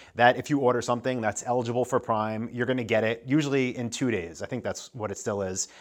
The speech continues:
Some locations one day now, but you're gonna get it fast, and people know that, so they order from there.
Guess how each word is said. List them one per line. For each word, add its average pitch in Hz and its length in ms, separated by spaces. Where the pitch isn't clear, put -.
Some 143 180
locations 131 480
one 120 220
day 107 160
now, 101 240
but 101 280
you're 139 140
gonna 160 120
get 139 120
it 143 80
fast, 131 460
and 107 140
people 117 240
know 110 140
that, 147 240
so - 80
they 151 120
order 160 180
from 95 160
there. 87 220